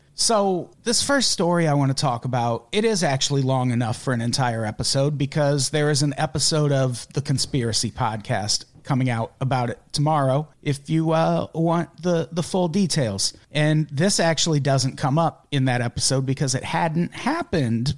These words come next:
by the time we recorded that episode. Joe Rogan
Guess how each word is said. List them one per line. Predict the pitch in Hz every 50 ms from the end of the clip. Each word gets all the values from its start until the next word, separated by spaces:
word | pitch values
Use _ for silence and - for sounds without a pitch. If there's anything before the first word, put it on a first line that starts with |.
| - -
by | 147 131 147
the | 147 151 156
time | - - 131 127 131 135 139 143 156 151 - - -
we | 151 151 156
recorded | 156 156 156 - - 220 240 214 151 120
that | 131 120 127
episode. | 120 - - - - - 139 127 117 - _ 110 113
Joe | - - 170 208 247 254
Rogan | 220 196 214 240 277 330 247 180 160 143 139 151 156 156